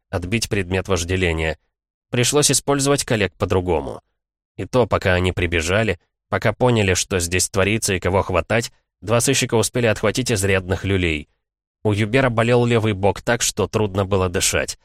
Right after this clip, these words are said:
На левой скуле Бабина наливался огромный, прекрасный в своей фиолетовой сочности синяк. Зубы у слуг закона остались в целости, но некоторые шатались с риском вылететь в любой момент. Что делать? Искать улизнувших красавиц?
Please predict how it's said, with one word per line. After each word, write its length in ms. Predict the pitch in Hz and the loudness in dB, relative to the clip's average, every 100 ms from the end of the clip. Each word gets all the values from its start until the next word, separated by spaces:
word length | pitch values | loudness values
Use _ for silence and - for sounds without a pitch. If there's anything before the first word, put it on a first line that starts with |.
| _ _ - | _ _ -8
На 140 | 92 | -2
левой 340 | 95 107 95 87 | 2 2 2 0
скуле 360 | - 98 95 | 0 0 0
Бабина 460 | 92 90 85 110 95 | 2 0 0 0 0
наливался 580 | 82 80 82 90 - 85 | 0 0 2 0 2 0
огромный, 540 | 78 85 98 95 85 | 0 0 2 2 0
прекрасный 600 | - 87 - 104 - 110 | -4 -6 -2 0 0 0
в 60 | 95 | -2
своей 300 | - 95 98 | -2 0 -2
фиолетовой 520 | - 95 98 95 90 | -2 -2 0 -2 -2
сочности 560 | - 95 - 92 85 - | -2 -4 -2 -2 -2 -2
синяк. 480 | - 90 85 73 - _ _ _ _ - | -2 0 -2 -4 -10 _ _ _ _ -10
Зубы 360 | 95 123 135 | -4 0 2
у 60 | 127 | 2
слуг 260 | - 127 107 | 2 0 0
закона 360 | 110 131 127 | 0 2 2
остались 380 | 113 - 117 107 | 0 0 0 -2
в 80 | - | -2
целости, 500 | 117 98 90 - - _ _ _ | 0 2 0 -2 -8 _ _ _
но 180 | 90 98 | -2 2
некоторые 480 | 104 127 - 120 113 | 2 0 0 2 2
шатались 600 | - 92 - 113 120 - | 2 -2 -2 -2 -2 -4
с 160 | - - | -6 -2
риском 460 | 110 117 - 107 92 | 0 0 2 2 2
вылететь 400 | 120 117 123 107 | 0 0 -2 -2
в 60 | |
любой 240 | 101 90 85 | 0 2 2
момент. 500 | 82 82 76 73 - _ _ _ _ - | 2 0 -2 -6 -16 _ _ _ _ -10
Что 280 | - - 101 | -8 -4 0
делать? 480 | 101 85 80 - _ _ | 2 2 0 -8 _ _
Искать 400 | 82 - 90 82 | -4 -2 -2 -2
улизнувших 600 | 85 80 80 85 - 80 | -2 -2 -2 -2 -2 -6
красавиц? 640 | - 82 - 98 107 90 | -2 -2 0 0 -2 -4